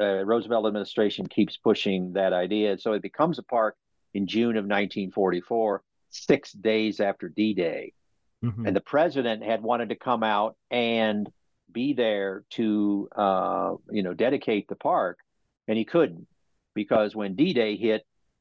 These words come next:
Speaker 1: was game on in Europe. It's kinda like, you know, president, you know, presidents that have to drop everything and turn to a crisis.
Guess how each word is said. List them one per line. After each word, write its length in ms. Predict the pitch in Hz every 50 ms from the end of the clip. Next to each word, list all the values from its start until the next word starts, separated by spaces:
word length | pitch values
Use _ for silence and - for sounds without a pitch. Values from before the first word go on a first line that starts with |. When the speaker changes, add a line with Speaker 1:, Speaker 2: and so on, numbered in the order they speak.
| _ -
Speaker 1:
was 180 | 104 98 87
game 280 | 87 113 120 117 117 113
on 320 | 107 107 113 113 113 110
in 100 | 107 101
Europe. 320 | 104 120 123 120 113 110 - _ _ _ _ _ _ _ _ _ _ _ _
It's 80 | -
kinda 200 | - - 120 113
like, 220 | 110 104 110 104 - -
you 80 | - 113
know, 320 | 101 87 85 87 90 - _ _ _ _ _
president, 380 | - 110 104 95 95 95 104 -
you 100 | - 110
know, 140 | 98 87 87
presidents 460 | - - 113 110 98 110 107 104 -
that 160 | - 110 90
have 220 | - 107 110 113 -
to 160 | - 104 101
drop 320 | 92 87 107 107 107 107 123
everything 580 | 113 104 107 104 - - 117 107 104 98 92 - _ _ _ _ _ _ -
and 120 | 101 98
turn 280 | 98 - 117 113 110 101
to 100 | 104 101
a 60 | 98
crisis. 680 | - - 117 110 110 101 - - 98 95 - - -